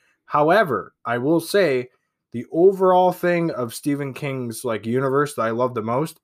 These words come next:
is The Dark Tower. The problem is that movie sucked,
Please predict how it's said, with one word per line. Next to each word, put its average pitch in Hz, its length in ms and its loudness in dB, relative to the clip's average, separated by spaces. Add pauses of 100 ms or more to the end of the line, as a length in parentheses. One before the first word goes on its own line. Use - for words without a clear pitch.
is 120 220 -2
The 110 100 -10
Dark 98 260 -8
Tower. - 560 -4 (520)
The - 80 -12
problem 147 360 2
is 160 360 0 (100)
that 165 260 0
movie 131 280 -2
sucked, - 600 -8